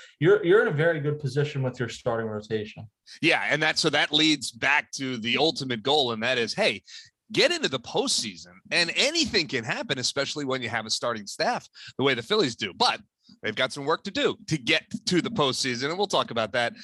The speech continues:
Speaker 2: in, in a couple minutes. But you mentioned All-Stars, and we are, we are approaching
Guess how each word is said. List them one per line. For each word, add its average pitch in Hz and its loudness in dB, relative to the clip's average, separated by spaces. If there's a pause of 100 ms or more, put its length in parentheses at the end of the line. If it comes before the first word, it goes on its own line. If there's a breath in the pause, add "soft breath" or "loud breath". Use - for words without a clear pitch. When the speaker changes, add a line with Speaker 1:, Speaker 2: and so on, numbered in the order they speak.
(160 loud breath)
Speaker 2:
in, 143 2
in 147 2
a 135 2
couple 127 0
minutes. 120 -2
But 123 -2
you 139 -2
mentioned 143 0
All-Stars, 117 0
and 113 -8
we 120 -2
are, 110 -2
we 143 2
are 143 6
approaching 120 -2